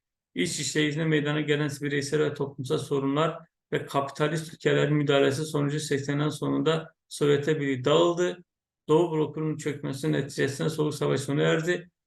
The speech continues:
Bu blokta yer alan ülkelerin çoğu özel mülkiyetin ve devlet kontrolünün sınırlı bir şekilde yer aldığı karma ekonomiye geçiş yapmıştır. Günümüzde Küba, Vietnam, Kuzey Kore bu sistemi uygulamaya devam etmektedir.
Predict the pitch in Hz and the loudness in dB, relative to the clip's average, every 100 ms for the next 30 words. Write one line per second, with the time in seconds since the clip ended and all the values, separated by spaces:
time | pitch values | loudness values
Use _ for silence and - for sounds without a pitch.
0 | _ - 160 151 151 147 156 147 151 151 | _ -4 -2 2 2 2 2 4 4 4
1 | 143 139 139 139 147 139 139 139 131 143 | 2 -2 -4 -4 0 2 2 0 0 2
2 | 147 139 143 _ _ _ _ - 131 151 | 2 0 -4 _ _ _ _ -2 2 4
3 | 151 135 - 135 147 151 131 131 131 165 | 2 0 -2 -2 -2 -4 0 0 0 0
4 | - 143 139 143 139 143 147 147 - 139 | -2 -6 -4 -4 -2 -2 0 -2 -2 -2
5 | 127 143 143 147 135 127 156 151 - 135 | 0 0 2 2 2 2 0 -2 0 2
6 | 143 160 139 131 123 113 107 110 - 110 | 2 2 0 0 0 -2 -4 -8 -10 -12
7 | 104 - - 147 - _ _ _ 170 160 | -12 -14 -8 -8 -10 _ _ _ 0 2
8 | 143 131 147 - 165 135 123 123 - _ | 2 0 -4 -4 -2 2 2 0 -8 _
9 | _ _ _ - 151 156 - 131 123 135 | _ _ _ 0 2 2 0 -4 -2 0
10 | 143 143 147 135 143 - 151 147 139 131 | 0 0 0 0 -4 -4 -4 -2 -2 -2
11 | 131 123 123 147 156 156 156 160 156 165 | -4 2 4 4 2 -2 -4 -2 -2 -2
12 | 160 | -4